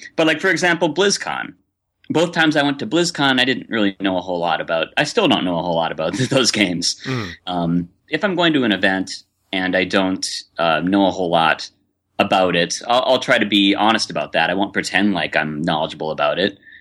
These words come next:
Speaker 1: But yeah, it, for sure it happens. You know, Power Rangers, I'm not that into Power Rangers. I've, I've never seen, like, I might have watched it once as a kid, but I know basically nothing about Power Rangers. But I still did an episode at the convention,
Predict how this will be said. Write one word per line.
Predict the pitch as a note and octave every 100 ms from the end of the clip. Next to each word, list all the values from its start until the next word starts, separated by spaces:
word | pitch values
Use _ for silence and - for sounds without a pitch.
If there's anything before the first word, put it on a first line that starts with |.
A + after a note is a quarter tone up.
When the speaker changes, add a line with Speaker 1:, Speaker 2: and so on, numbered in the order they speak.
| _
Speaker 1:
But | - -
yeah, | G#3+ F#2
it, | F#2+
for | -
sure | D#3 G3
it | B2+
happens. | F#2+ E2+ - C#2+ -
You | G#2+
know, | G#2+ A#2 -
Power | - D#3 C#3
Rangers, | G2 F2+ F2+ E2+ E2
I'm | - C#3+
not | C#3+ -
that | F#2+ F2
into | F2
Power | - E2 E2+
Rangers. | F2+ G2+ B2+ C3+ - -
I've, | G#2+ G#2 - - - - - -
I've | A2+ A#2
never | A#2+ C3+ B2+
seen, | - C3+ -
like, | A2
I | G#2
might | A#2 A2 A#2+
have | A2+
watched | G2+ F#2 -
it | F2+ F2+
once | F2+ E2+ -
as | E2+
a | D#2+
kid, | - D2 - - -
but | - B2+
I |
know | B2 A#2
basically | G2 G2 - F2+
nothing | F2+ E2+ E2+
about | E2+ E2
Power | - G2+ E2
Rangers. | D#2 D2+ D#2 - _ -
But | F#3
I |
still | F#3 F3+
did | C#3+
an | A#2
episode | G2+ - F#2+
at | F2+
the | E2
convention, | F#2 B2 D3 - D2